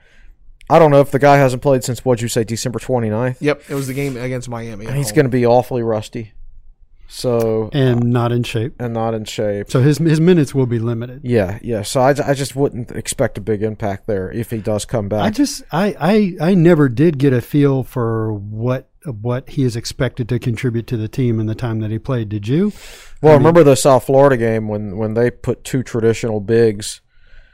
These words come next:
Speaker 1: in their lineup and were really attacking the glass? That's when he played major minutes alongside Aluma.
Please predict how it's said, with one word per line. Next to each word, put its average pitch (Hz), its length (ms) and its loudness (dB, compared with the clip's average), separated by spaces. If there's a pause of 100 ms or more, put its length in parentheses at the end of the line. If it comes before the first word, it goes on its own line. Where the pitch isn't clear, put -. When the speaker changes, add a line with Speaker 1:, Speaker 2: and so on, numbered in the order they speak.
(160)
Speaker 1:
in 110 160 -4
their 107 160 2
lineup 110 540 2 (340)
and 101 460 -8
were 104 220 -6
really 110 300 0
attacking 104 480 -2
the 98 60 -4
glass? 107 420 0
That's - 280 -6
when 110 100 -2
he 110 140 -6
played 110 280 -2
major 107 340 0
minutes 104 440 -6 (380)
alongside 107 840 2
Aluma. 101 440 -6